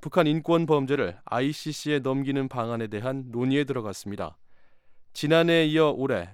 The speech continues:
유엔 북한 인권 결의안에도 이런 내용이 포함될 것으로 전해졌습니다.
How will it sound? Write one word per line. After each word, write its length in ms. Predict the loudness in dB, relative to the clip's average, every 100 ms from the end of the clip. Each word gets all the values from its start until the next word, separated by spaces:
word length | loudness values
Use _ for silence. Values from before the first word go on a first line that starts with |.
| -10
유엔 440 | 0 4 4 2 -6 -12
북한 360 | -6 0 2
인권 460 | 2 0 0 2 2
결의안에도 680 | -2 -2 -2 -2 -4 -6 -8 -6
이런 300 | 2 2 2
내용이 320 | 2 0 -2
포함될 480 | -2 -2 0 -2 -4
것으로 420 | -6 -6 -8 -8
전해졌습니다. 760 | -6 -6 -8 -12 -16 -16 -20